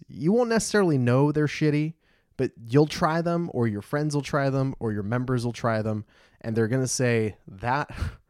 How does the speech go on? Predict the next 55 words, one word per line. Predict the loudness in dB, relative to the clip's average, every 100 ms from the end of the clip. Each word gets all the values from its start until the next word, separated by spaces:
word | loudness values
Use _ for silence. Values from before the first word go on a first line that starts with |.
| _
<laughs> | -20 _ _ _ -4
that | -2
was | -2
pretty | -4 -6
shitty. | -4 -6 -6 -8 -10
That | -8
was | -6 -6
not | -6 -6
a |
good | -10 -10
workout." | -10 -10 -12 -12 -16 _ _
And | -6 -4 -4 -6
that | -4 -4 -2
is | -2 -2
just | -4 -4
a | -2
lesson | 0 0 -2
that | -2
you |
have | -4 -4
to |
learn. | -4 -4 -6 -8
So | -4
you | -2
have | -4
to | -8
try | -10 -12 -10 -8 -4 -2
these | -2 -6 -4
different | -6 -4 -6 -8 -10 _ _ _ _ -18
versions | -4 -2 0 -2 -2
of | -2 -2
writing | -2 -2
workouts. | -2 -4 -6 -12 -10
Maybe | -2 -2 -2
you | -4
think | -2 -4
to | -2
yourself, | -2 0 0 -2 -8 _ -4
"Hey, | -2 -2
Tabata's | -2 -2 0 0 0 -2
pretty | 0 -2 0
exciting, | -4 -4 -4 -2 -4
twenty | -4 -4 -4
seconds | -4 -6 -4
on, | -4 -4 -6
ten | -6 -4
seconds | -4 -4 -2
off. | -2 -4 _ -20 -20 _
What | 0 2
if | 2
it | 2
was | 2 2
like | 0
a | 0
du-, | 0